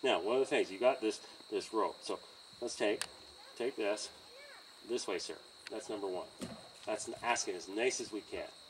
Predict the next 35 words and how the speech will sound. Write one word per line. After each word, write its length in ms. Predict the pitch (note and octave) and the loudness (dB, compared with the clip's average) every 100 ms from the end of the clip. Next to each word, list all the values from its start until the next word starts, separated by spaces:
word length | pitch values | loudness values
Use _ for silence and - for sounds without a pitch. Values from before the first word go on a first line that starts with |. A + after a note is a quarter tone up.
| - - - - - - - | -18 -20 -20 -20 -18 -18 -10
Okay? 240 | G2+ G#2 A2+ | -6 -2 0
I'm 80 | |
not 140 | G#2+ A2+ | 2 2
actually 220 | A2 - - | 0 -4 -6
pulling, 320 | C#3 C#3+ C3+ F#2+ | 4 6 6 2
I'm 60 | |
just 140 | G2+ - | -2 0
holding 320 | C3 C3+ A#2+ | 4 4 4
the 60 | A2 | 2
rope 180 | A2 | 2
up 120 | G#2+ G2 | 0 -2
in 80 | |
that 200 | G2 F#2 | -4 -4
direction. 340 | G2 F2 - C#2 - - - - | -4 -6 -8 -14 -16 -18 -18 -4
So 120 | B2+ | 4
that's 160 | A#2+ C3+ | 4 4
number 160 | A#2+ | 2
one. 80 | G#2 - - - | 0 -4 -18 -2
Now, 140 | C#3 A#2 | 6 8
what 60 | |
I'm 60 | G2+ | 8
gonna 120 | G#2 | 8
do 120 | B2 | 6
is 80 | A#2 | 6
I'm 80 | G#2+ | 6
gonna 120 | G#2 | 4
bring 140 | A2 G#2 | 4 2
my 100 | G2 | 2
hand 420 | A#2+ B2 B2+ A2+ | 4 4 4 2
down 280 | A#2 C#3 C#3+ | 2 2 2
here 300 | C3 A2+ G2+ - | 4 6 4 0
just 140 | C#3 | -2
a 60 | A3 | 2
little 200 | D3+ F#2 | 4 4
bit. 240 | A#2+ | 2